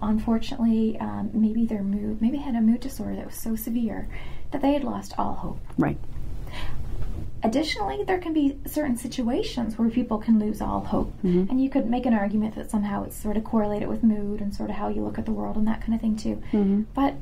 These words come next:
Speaker 1: I think it comes back to that hope idea again.
Speaker 2: Right.
Speaker 1: And I think that's one of the reasons why in, in mental health, and in fact in a lot of medical health,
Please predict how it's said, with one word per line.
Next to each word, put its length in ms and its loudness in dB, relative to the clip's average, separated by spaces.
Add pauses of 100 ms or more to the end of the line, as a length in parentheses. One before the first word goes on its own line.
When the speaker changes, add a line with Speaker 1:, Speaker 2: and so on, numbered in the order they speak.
(120)
Speaker 1:
I 100 -2
think 140 0
it 80 -4
comes 260 2
back 220 -2
to 100 -6
that 220 0
hope 400 0 (420)
idea 320 -2
again. 360 -4
Speaker 2:
Right. 220 2 (440)
Speaker 1:
And 200 4
I 60 2
think 160 -4
that's 260 -4
one 200 0
of 80 4
the 60 2
reasons 340 0
why 520 2
in, 380 2
in 100 2
mental 260 -2
health, 340 0
and 100 2
in 80 2
fact 320 2
in 80 4
a 120 2
lot 220 2
of 160 -2 (220)
medical 440 2
health, 360 0